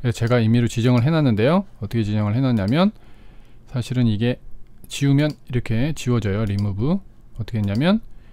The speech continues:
숫자 일 왼쪽에 있는 이 뭐라 그래야죠, 이거? 어퍼스트로피도 아니고 이거 뭐 하여튼 위에 윗 무점 같은 거 누-, 누르면 요거예요. 요거 점. 아주 조그만데 보이실지 모르겠어요. 숫자 일의 왼쪽에 있는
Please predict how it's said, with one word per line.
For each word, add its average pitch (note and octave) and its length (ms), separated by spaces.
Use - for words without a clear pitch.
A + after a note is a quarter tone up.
숫자 G3 480
일 E3+ 420
왼쪽에 D#3 500
있는 B2+ 320
이 A2 180
뭐라 G#2 240
그래야죠, A2+ 280
이거? G2+ 300
어퍼스트로피도 C3+ 760
아니고 G2+ 260
이거 G2 260
뭐 F2 340
하여튼 G#2 300
위에 A#2+ 340
윗 C#3 240
무점 C#3 340
같은 G#2+ 260
거 A#2 240
누-, A#2 180
누르면 D#3 480
요거예요. A2 360
요거 F#2+ 220
점. B2 380
아주 G#2 220
조그만데 C#3 600
보이실지 A#2 400
모르겠어요. A2 580
숫자 E3+ 400
일의 A#2+ 400
왼쪽에 D3 500
있는 A2 400